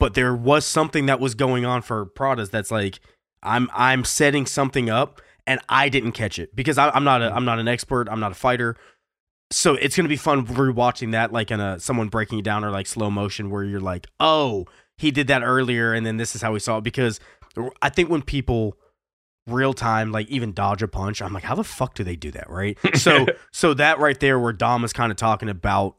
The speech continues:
Speaker 1: some of the setups that he's doing, and then it comes through, you're like, "He's got an eye for it. Where am I missing it?" And then now that educates me to be like, "His next fight, I'm looking for something different." It, it was a really fun fight. I just, you know, while I was watching, I was like,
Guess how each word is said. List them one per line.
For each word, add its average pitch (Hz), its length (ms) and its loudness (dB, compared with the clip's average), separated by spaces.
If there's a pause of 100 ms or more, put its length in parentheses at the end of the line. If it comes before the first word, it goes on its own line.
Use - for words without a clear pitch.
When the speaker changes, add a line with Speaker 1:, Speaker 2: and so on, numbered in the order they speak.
Speaker 1:
some 123 260 0
of 110 40 -2
the 107 60 -4
setups 107 360 -4
that 104 100 -4
he's 95 100 -6
doing, 107 200 -2
and 101 80 -6
then 98 80 -8
it 90 100 -16
comes 107 280 -6
through, 135 160 -4
you're 113 160 -2
like, 104 320 -4 (360)
"He's 156 220 -2
got 135 160 4
an 110 80 0
eye 107 180 2
for 95 340 -4
it. 90 140 -6 (280)
Where 120 180 0
am 113 120 2
I 107 60 2
missing 104 380 -4
it?" 104 120 -6
And 104 140 -8
then 104 140 -8
now 104 160 -4
that 107 180 -4
educates 101 480 -8
me 98 140 -6
to 92 80 -8
be 92 100 -10
like, 90 300 -12 (260)
"His 101 140 -6
next 98 240 -6
fight, 90 400 -4
I'm 104 180 -6
looking 98 220 -8
for 92 80 -10
something 92 240 -10
different." 95 340 -6 (240)
It, 151 200 2
it 165 40 4
was 175 120 2
a 151 60 4
really 151 220 2
fun 135 220 0
fight. 127 240 2
I 117 120 2
just, 127 300 0 (420)
you 147 60 0
know, 139 100 6
while 131 120 6
I 127 40 6
was 120 100 0
watching, 117 320 2
I 107 80 0
was 107 120 -2
like, 92 200 -6